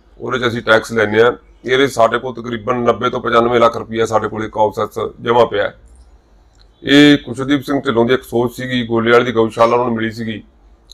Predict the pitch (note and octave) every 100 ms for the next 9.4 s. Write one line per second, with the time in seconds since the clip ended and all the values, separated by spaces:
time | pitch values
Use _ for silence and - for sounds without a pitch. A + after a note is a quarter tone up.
0 | G#2+ A#2 - C3 C3 A#2 A2 A2 A#2 A#2+
1 | A#2 B2+ C3 B2 A2+ A2+ A2 - A#2 A2
2 | G#2 - A#2+ _ _ _ _ _ - A2+
3 | A2+ A#2 A#2 A#2 A2 B2 A#2+ A2+ A#2+ A2+
4 | A#2+ A#2 A2+ A2+ G#2+ G2+ - _ _ _
5 | _ _ _ - D3 F3 E3 D#3+ D#3+ -
6 | B2 C#3+ C#3+ C#3+ D3 C#3+ C#3 C3 C#3+ C3+
7 | A2+ C3 C#3 C3+ C3 A#2+ B2 B2+ B2 C3
8 | B2+ C3 A2+ A#2 A#2 B2 B2+ A#2 A#2 A2
9 | A2 - G2+ F2+